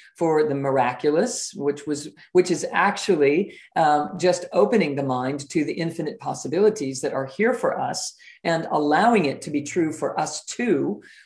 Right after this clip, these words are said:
When we accept that in a me too kind of way, then the universal, uh, field, the, the, the unified field has an opportunity to come in through an opening in our individual system. And if our individual system is open to that,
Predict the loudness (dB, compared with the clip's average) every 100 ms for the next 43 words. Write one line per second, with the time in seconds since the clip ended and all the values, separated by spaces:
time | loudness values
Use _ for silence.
0 | -2 2 2 2 -4 0 2 2 2 2
1 | 2 -2 -2 0 0 0 -2 2 2 2
2 | -2 -2 -2 0 2 4 4 0 -4 -14
3 | -2 0 0 0 2 4 4 4 2 2
4 | 2 2 2 -4 -10 0 2 2 -2 -2
5 | 2 4 4 2 2 2 2 0 0 0
6 | -2 -4 2 2 2 2 0 0 -2 0
7 | 0 0 -4 -2 -2 -4 -4 0 0 0
8 | -2 -2 -8 -10 -4 -2 2 2 4 4
9 | 6 6 4 0 0 2 2 2 2 2
10 | 0 -2 -2 2 4 4 2 0 2 2
11 | 0 -2 -4 -4 -2 -2 -4 -8 _ -20
12 | -4 0 4 4 6 4 4 2 2 0
13 | 0 0 -2 -2 0 0 2 0 2 2
14 | 2 0